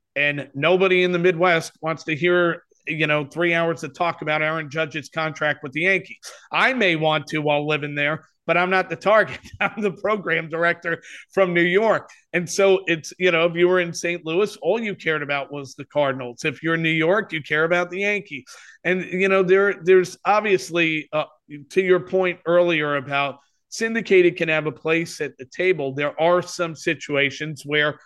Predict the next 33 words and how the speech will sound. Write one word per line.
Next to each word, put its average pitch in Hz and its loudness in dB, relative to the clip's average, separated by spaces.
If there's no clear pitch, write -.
hey, 214 0
if 131 0
you 143 -4
got 160 -2
one 156 -6
great 151 -6
national 151 -4
show 151 -4
on 151 -2
a 143 -6
station, 151 -4
that 190 0
could 190 0
be 185 6
a 175 0
positive 165 0
thing. 170 -4
It's 165 -4
just 170 0
to 160 -10
your 151 -6
point 175 0
about 147 0
how 165 -2
are 190 2
you 185 -2
gonna 175 -2
be 165 -4
in 156 -8
touch 165 -6
with 147 -8
local 151 -4
people 135 -4